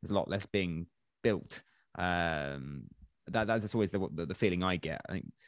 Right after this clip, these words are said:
maybe there's multiple reasons for that, but, um, yeah, so it'll be interesting to see as we, as we enter, like, a downturn, if and as we enter a downturn in the market at some point. Um, I, I'm kind of excited to see what happens and how things develop and what survives.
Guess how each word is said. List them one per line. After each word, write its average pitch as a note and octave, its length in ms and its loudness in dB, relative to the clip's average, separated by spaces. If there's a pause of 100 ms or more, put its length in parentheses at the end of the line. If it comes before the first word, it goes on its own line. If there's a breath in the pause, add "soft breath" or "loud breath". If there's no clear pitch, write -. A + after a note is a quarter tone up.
(140)
maybe F#2+ 180 0
there's E2 120 -2
multiple F2 320 -2
reasons C#2+ 280 -8
for - 100 -12
that, D2+ 220 -6
but, D#2 220 -6
um, D2 340 -6 (400)
yeah, A2 160 4
so F#2+ 120 0
it'll G2+ 60 2
be A#2+ 60 8
interesting A2 240 2
to - 60 -6
see G#2+ 140 2
as F2 120 0
we, F2+ 160 0
as E2+ 120 -4
we F2 60 0
enter, F2 160 -4
like, E2+ 160 -6
a G2 40 -4
downturn, F2+ 640 0
if G#2 220 4
and F2 120 0
as E2+ 220 -2
we F2 60 0
enter E2 200 -2
a E2 60 -2
downturn E2 380 -2
in D#2+ 60 -2
the D#2+ 60 -4
market D#2 420 -4 (340 soft breath)
at - 80 -4
some E2+ 180 -2
point. D2+ 280 -6 (120)
Um, D#2+ 580 -4 (240)
I, G2+ 80 2
I'm G#2 120 2
kind B2 140 4
of - 20 2
excited - 460 2
to G#2 80 -8
see E2 240 -6
what F2 220 -6
happens D2+ 400 -8
and - 80 -8
how E2 160 -4
things D2 300 -6
develop E2 340 -4
and E2 100 -4
what - 160 -6
survives. C2+ 540 -6